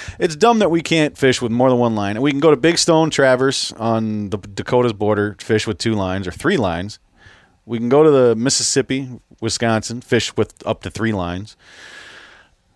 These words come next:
Just make it two lines here in Minnesota, please. Please. Thank you. I mean, I wanna, it doesn't, I don't know. Anyway. All right. Enough of that nonsense.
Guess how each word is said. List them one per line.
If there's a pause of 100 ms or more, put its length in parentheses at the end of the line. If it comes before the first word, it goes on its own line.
(220)
Just (120)
make
it (140)
two
lines
here
in
Minnesota,
please. (380)
Please.
Thank
you. (580)
I
mean,
I
wanna, (720)
it (380)
doesn't,
I
don't
know. (160)
Anyway. (840)
All
right. (840)
Enough
of
that
nonsense.